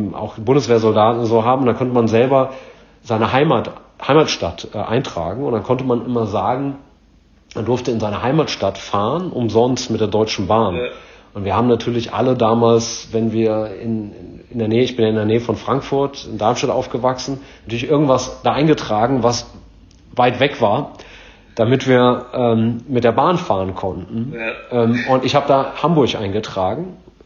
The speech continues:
Speaker 1: Ich damals auch eine Freundin in Hamburg hatte. Und dann hab ich
Speaker 2: Ja.
Speaker 1: mich wahnsinnig in die Stadt verliebt. Und bin häufiger nach Hamburg gefahren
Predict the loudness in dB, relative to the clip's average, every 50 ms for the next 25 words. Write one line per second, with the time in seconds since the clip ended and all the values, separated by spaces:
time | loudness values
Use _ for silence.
0 | _ -20 -20 -20 -20 -20 -12 -2 0 2 2 2 2 2 0 0 0 0 0 2
1 | 2 4 2 2 2 0 0 -2 -2 -2 -2 -4 -4 -4 -6 -6 -4 -4 -4 -4
2 | -4 -6 -8 -8 -4 -2 0 0 0 0 -2 -2 -2 -2 -2 -2 -2 -2 0 0
3 | 2 2 2 0 0 -2 -4 -4 -4 -4 -4 -2 -4 -4 -4 -4 -8 -8 -6 -6
4 | -6 -8 -10 -12 -18 -20 -20 -20 -20 -20 -20 -20 -20 -20 -20 -20 -20 -20 -20 -20
5 | _ -6 -4 -4 -2 -4 -6 -8 -4 -2 0 0 0 2 2 2 2 2 0 0
6 | 0 0 -2 0 -2 -2 0 2 2 2 2 0 -2 -8 -8 -4 -2 -2 0 0
7 | 0 -2 -4